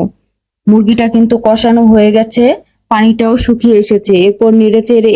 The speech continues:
এর মধ্যে আগে থেকে ধুয়ে রাখা বাঁধাকপিগুলো দিয়ে দিব। অল্প অল্প দিয়ে ভালোভাবে নেড়ে দিতে হবে। বাঁধাকপি দেওয়ার সময় মনে হবে অনেক, পরে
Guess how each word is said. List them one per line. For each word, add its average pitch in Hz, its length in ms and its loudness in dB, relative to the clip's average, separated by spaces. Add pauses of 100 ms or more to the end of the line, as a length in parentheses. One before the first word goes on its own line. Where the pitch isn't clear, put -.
এর 214 120 2
মধ্যে 214 460 0 (540)
আগে 202 260 -2
থেকে 233 240 -2 (100)
ধুয়ে 226 220 2
রাখা 220 360 0 (500)
বাঁধাকপিগুলো 214 920 0 (380)
দিয়ে 208 200 2
দিব। 202 260 0 (680)
অল্প 226 260 -2 (100)
অল্প 233 160 -2 (560)
দিয়ে 226 240 2 (140)
ভালোভাবে 220 480 2
নেড়ে 214 260 2
দিতে 220 280 -2
হবে। 180 380 0 (460)
বাঁধাকপি 220 540 0 (140)
দেওয়ার 208 340 2 (120)
সময় 226 320 2 (220)
মনে 214 240 2
হবে 220 240 0 (140)
অনেক, 180 260 0 (560)
পরে 220 180 2